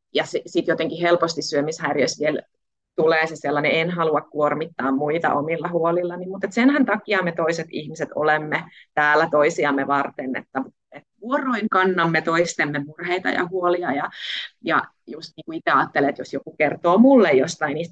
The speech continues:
itselleen kipeästä asiasta, niin mä en ota sitä niin kuin taakkana itselleni, vaan mä otan sen niin kuin suurena luottamuksen oso-, osoituksena ja arvostan sitä tosi paljon. Ja sit ehkä myös niin kuin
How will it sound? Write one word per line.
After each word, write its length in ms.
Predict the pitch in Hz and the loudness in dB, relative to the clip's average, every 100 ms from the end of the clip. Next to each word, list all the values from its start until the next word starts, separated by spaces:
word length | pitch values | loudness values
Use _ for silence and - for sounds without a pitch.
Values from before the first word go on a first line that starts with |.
| - | -8
itselleen 520 | 170 - 156 147 170 | -8 -4 -4 -4 -6
kipeästä 520 | 170 147 110 196 - | -6 -2 -2 -2 -4
asiasta, 600 | 196 185 - - 180 - | -6 -6 -8 -6 -6 -6
niin 140 | 165 165 | -4 0
mä 140 | 180 | 0
en 100 | 170 | 0
ota 220 | 170 170 | 0 -2
sitä 320 | 170 170 - | -4 -4 -4
niin 120 | 156 160 | -4 -4
kuin 120 | 175 | -2
taakkana 540 | 175 160 165 165 139 | 2 2 0 -2 -2
itselleni, 600 | - 170 - 147 143 143 | -4 -8 -8 -8 -8 -8
vaan 180 | 104 120 | -6 -4
mä 120 | 131 | -6
otan 220 | 165 160 | -8 -10
sen 180 | 180 170 | -10 -10
niin 100 | 180 | -10
kuin 80 | 185 | -8
suurena 360 | 190 175 156 151 | -4 0 0 2
luottamuksen 600 | 131 - 147 170 - - | 2 0 -12 -14 -14 -12
oso-, 200 | - 190 | -10 -8
osoituksena 640 | 180 175 160 165 185 170 165 | -6 -4 -4 -6 -8 -6 -6
ja 100 | 185 - - - 240 | -6 -8 -14 -12 -6
arvostan 560 | 175 160 170 185 190 185 | -2 -2 -4 -8 -8 -6
sitä 220 | 190 - - | -8 -12 -12
tosi 360 | 185 - - _ _ _ _ _ - | -10 -8 -8 _ _ _ _ _ 0
paljon. 400 | 156 160 - - | 0 0 -4 -6
Ja 60 | 202 | -2
sit 180 | 277 - | -2 2
ehkä 240 | 247 - | 0 2
myös 240 | 233 226 - | -2 -2 -4
niin 120 | 233 | -10
kuin 100 | 226 | -12